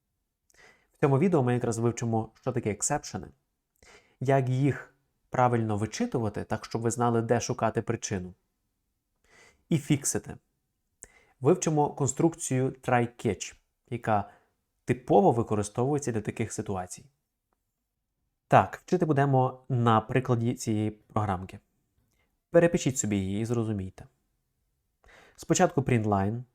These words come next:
виводиться текст, початок програми. Потім створюється змінна, nullable. Про null дивіться ось там. Присвоюємо їй нічого, null. Далі до тої самої змінної викликаємо length.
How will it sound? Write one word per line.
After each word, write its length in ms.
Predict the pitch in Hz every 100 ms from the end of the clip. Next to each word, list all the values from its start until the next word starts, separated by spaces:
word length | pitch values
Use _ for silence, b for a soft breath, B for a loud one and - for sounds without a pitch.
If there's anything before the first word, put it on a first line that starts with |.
| _ _ _ _
виводиться 360 | 120 120 113 117
текст, 260 | 110 -
початок 340 | - 135 120 -
програми. 440 | 104 98 92 95 - _ _ _ _ _ _ _ _ _
Потім 220 | - 202 135
створюється 440 | - 151 131 123
змінна, 500 | 107 104 101 110 135 _
nullable. 460 | 117 107 104 113 151 - _ _ _ _ _ _ _ _ _
Про 240 | - 113 110
null 380 | 127 110 104 104 _ _ _ _
дивіться 300 | 123 110 -
ось 140 | 101 -
там. 320 | - 101 151 - _ _ _ _ _ _
Присвоюємо 720 | 131 - 160 143 131 120 120
їй 340 | 120 123 - -
нічого, 480 | 123 - 98 117 147 _ _
null. 260 | 107 104 165 _ _ _ _ _
Далі 360 | 123 135 185 165
до 140 | 143 131
тої 340 | 131 120 110
самої 380 | - 110 104 104
змінної 320 | 123 190 185
викликаємо 640 | 127 120 113 143 139 127 123
length. 720 | 131 101 95 95 - -